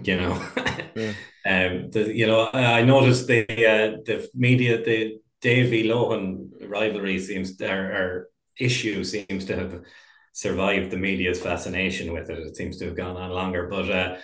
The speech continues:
Speaker 1: I wouldn't be like to be the person charged with asking Brian Lohan about that, 'cause he doesn't seem to want to entertain questions on the matter.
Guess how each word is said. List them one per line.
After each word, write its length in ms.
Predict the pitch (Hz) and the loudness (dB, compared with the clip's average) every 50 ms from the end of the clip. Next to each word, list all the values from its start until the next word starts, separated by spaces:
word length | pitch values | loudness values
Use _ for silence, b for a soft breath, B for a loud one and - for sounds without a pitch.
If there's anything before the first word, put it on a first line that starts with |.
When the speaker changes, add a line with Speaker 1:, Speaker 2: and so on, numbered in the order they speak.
| B B B - | B B B 4
Speaker 1:
I 60 | 120 | 6
wouldn't 180 | 131 151 147 139 | 6 8 8 8
be 80 | 143 | 8
like 320 | 143 135 127 - - 127 123 | 8 8 6 6 4 2 2
to 80 | 127 | 2
be 100 | 113 110 | 0 0
the 180 | 98 101 98 - | 0 0 -2 -4
person 520 | - - 110 104 - - 95 95 95 92 | -2 0 0 0 0 0 -4 -4 -6 -2
charged 320 | - 107 95 95 92 95 95 | -2 0 0 0 -2 -2 -4
with 100 | 87 95 | -4 -2
asking 400 | 98 92 92 - - 95 90 87 | -2 -2 -2 -2 -4 -4 -4 -2
Brian 260 | 95 92 92 90 90 | -2 -4 -4 -4 -2
Lohan 300 | 92 95 92 92 85 78 | 0 0 0 0 -2 -4
about 280 | 78 82 80 80 - | -4 -6 -8 -6 -6
that, 200 | - 82 80 80 - - | -6 -8 -8 -8 -10 -10
'cause 100 | 85 82 | -10 -8
he 60 | 92 | -8
doesn't 220 | 90 95 95 87 | -6 -4 -2 -2
seem 180 | - 104 92 - | 0 -2 -2 -2
to 80 | - | -4
want 160 | 87 87 82 85 | -4 -6 -6 -6
to 80 | 87 | -6
entertain 480 | 85 85 85 - - - 92 87 85 85 | -6 -6 -6 -8 -8 -8 -6 -6 -6 -6
questions 420 | 87 87 87 - - - - 80 | -6 -6 -8 -8 -12 -14 -16 -16
on 120 | 85 82 85 | -14 -14 -12
the 80 | 82 | -12
matter. 340 | 80 95 101 - - - | -10 -10 -8 -8 -8 -10